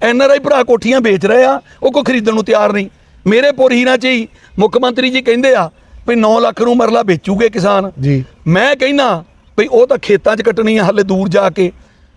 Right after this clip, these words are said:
Speaker 1: ਮੇਰੇ ਪਿੰਡ ਦੇ ਵਿੱਚ ਟੂ ਸਾਈਡ ਓਪਨ ਸੜਕ ਮੇਨ ਲੱਗਦੀ ਆ, ਔਰ ਉਹਦੇ ਵਿੱਚ ਮੋਹਰੇ ਉਹਦੇ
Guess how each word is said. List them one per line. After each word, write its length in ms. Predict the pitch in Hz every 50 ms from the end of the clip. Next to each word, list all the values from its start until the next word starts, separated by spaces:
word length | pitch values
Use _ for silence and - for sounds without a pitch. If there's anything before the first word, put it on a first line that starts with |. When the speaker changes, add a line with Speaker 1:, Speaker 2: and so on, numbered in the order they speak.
| _ -
Speaker 1:
ਮੇਰੇ 300 | 170 175 190 208 240 247
ਪਿੰਡ 340 | 233 - - - 202 202 196
ਦੇ 140 | 202 226 226 165
ਵਿੱਚ 400 | 135 180 196 208 - - 220 220 208 185 170 151 156 - _ _ _ _ _ _ _ _ _ -
ਟੂ 200 | 208 220 233 220
ਸਾਈਡ 320 | - - 208 208 220 214
ਓਪਨ 500 | 208 196 170 - 190 208 196 190 185 160
ਸੜਕ 400 | - - - 220 233 254 247 277
ਮੇਨ 280 | 254 220 214 214 220 214
ਲੱਗਦੀ 400 | 220 214 202 196 196 202 196 208
ਆ, 240 | 269 180 165 - - - _ _ _ _ _ _ _ _ -
ਔਰ 120 | 247 254 539 508
ਉਹਦੇ 280 | 240 214 240 254 269 254
ਵਿੱਚ 340 | 220 185 196 202 - - 220
ਮੋਹਰੇ 520 | 226 226 214 190 170 170 208 240 254 254
ਉਹਦੇ 360 | 240 240 247 247 247 254 262